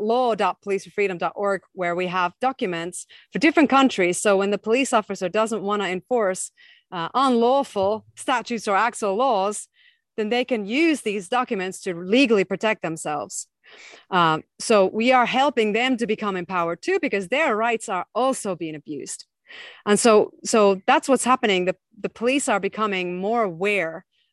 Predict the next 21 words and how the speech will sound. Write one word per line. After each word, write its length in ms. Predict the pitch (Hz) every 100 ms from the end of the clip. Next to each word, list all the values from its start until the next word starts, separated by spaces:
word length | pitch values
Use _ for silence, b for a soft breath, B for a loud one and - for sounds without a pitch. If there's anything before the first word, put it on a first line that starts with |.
| -
of 200 | 170 -
their 140 | 202
natural 340 | 196 196 202
rights. 500 | 175 175 165 - - - b b b
And, 300 | 180 175 175
um, 340 | 170 165 165 - _ _ _ - _ -
something 360 | 285 262 254
amazing 380 | 226 254 262 226
I 40 |
wanna 180 | 202 196
share 260 | 196 220 196
in, 100 | 190
in 200 | 190 190
the 80 | 196
Netherlands, 560 | 269 247 196 175 180
when 100 | 190
the 60 | 180
Police 260 | 208 214
for 60 | 208
Freedom 260 | - 208 185
started, 560 | - 208 208 175 170